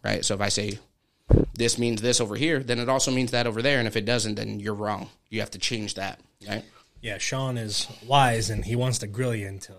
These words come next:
Speaker 2: you know, you get pissed off at him.
Speaker 1: It's not even that. I just wanna have a deep conversation. And part of being, having depth is actually being like,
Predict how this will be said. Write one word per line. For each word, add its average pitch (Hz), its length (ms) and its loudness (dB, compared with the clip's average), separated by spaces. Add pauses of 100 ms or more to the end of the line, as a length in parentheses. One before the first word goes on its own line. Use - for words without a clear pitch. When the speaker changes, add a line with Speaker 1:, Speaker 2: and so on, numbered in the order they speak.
Speaker 2:
you 95 80 -12
know, 90 200 -12 (240)
you 98 80 -20
get 98 160 -14
pissed 107 220 -4
off 104 200 -10
at 87 140 -12
him. 87 120 -20 (440)
Speaker 1:
It's - 100 0
not 220 100 12
even 135 140 10
that. 160 140 10
I 131 80 10
just 127 120 2
wanna 139 160 8
have 131 140 8
a 107 60 4
deep 107 360 2
conversation. 110 640 2
And 101 140 -4
part 151 220 8
of 127 160 2
being, 131 320 6
having 110 420 0
depth 113 320 -2
is 110 100 0
actually 120 300 2
being 113 220 0
like, 110 200 2